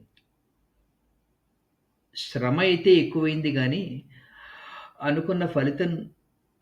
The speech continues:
రాలేదు. అనుకున్నంతగా కట్టెలు కొట్టలేకపోయాడు, అలసిపోయాడు. ఆ చెట్టు మొదలే కూలబడ్డాడు, కాసేపు విరామం తీసుకుందామని.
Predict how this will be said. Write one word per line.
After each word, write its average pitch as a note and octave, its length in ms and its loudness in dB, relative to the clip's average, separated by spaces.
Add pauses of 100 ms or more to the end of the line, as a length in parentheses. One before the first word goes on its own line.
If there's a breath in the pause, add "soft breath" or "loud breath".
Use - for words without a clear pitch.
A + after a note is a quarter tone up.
రాలేదు. C#3+ 680 0
అనుకున్నంతగా F3+ 800 0
కట్టెలు E3 360 -2
కొట్టలేకపోయాడు, C#3 1120 -2 (120)
అలసిపోయాడు. C3 720 0 (1500 loud breath)
ఆ D3+ 200 2
చెట్టు C3+ 220 2
మొదలే D#3+ 800 0 (160)
కూలబడ్డాడు, C3+ 680 2 (540)
కాసేపు C#3+ 360 -2
విరామం C3+ 500 -2
తీసుకుందామని. G#2 760 -6